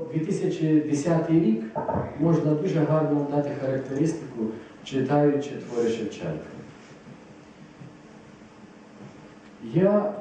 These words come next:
е, час від часу заходжу і дарую, купуючи Кобзаря, дарую близьким людям, які не дуже церковні, які, м, мало,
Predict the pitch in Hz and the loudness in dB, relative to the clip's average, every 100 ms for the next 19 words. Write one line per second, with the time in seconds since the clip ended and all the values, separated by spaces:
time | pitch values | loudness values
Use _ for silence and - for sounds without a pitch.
0 | 151 147 143 143 135 - - 220 208 180 | 0 2 4 4 0 -4 0 4 4 2
1 | 165 202 170 165 165 156 214 196 - 175 | 0 0 0 2 2 2 4 4 4 0
2 | 156 185 180 147 113 - - 156 147 180 | 0 2 6 6 6 0 -2 -6 -6 -2
3 | 139 - 113 107 107 - - - 160 196 | 0 0 0 0 0 -4 -6 0 2 4
4 | 226 220 - - - 202 170 165 - - | 2 2 2 4 4 2 0 0 -4 -8
5 | 143 190 170 - 143 135 165 147 135 135 | 0 2 2 -2 0 2 4 4 2 0
6 | - - - - - 208 175 143 117 117 | -6 -16 -16 -12 0 4 4 4 4 2
7 | 120 117 208 190 165 156 151 151 - - | 2 4 4 4 4 2 0 -4 -12 -20
8 | - - 151 160 190 185 151 123 139 127 | -20 0 0 2 4 4 4 0 -4 -4
9 | 123 127 - 151 170 160 147 143 | -4 -6 -2 0 4 6 6 4